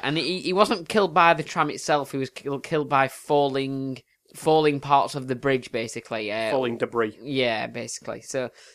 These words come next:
Speaker 1: next then, we're moving on to Emmerdale, and here's Val Pollard's death.
Speaker 2: Oh, God. Is that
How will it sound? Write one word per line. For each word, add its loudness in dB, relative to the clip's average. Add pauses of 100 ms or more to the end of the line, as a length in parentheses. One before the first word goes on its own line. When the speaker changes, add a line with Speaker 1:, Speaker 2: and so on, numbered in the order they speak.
Speaker 1:
next 2
then, 4
we're 4
moving 6
on 4
to -2
Emmerdale, 2
and -2
here's 4
Val 4 (100)
Pollard's 4
death. -6
Speaker 2:
Oh, -2
God. -6
Is -8
that -4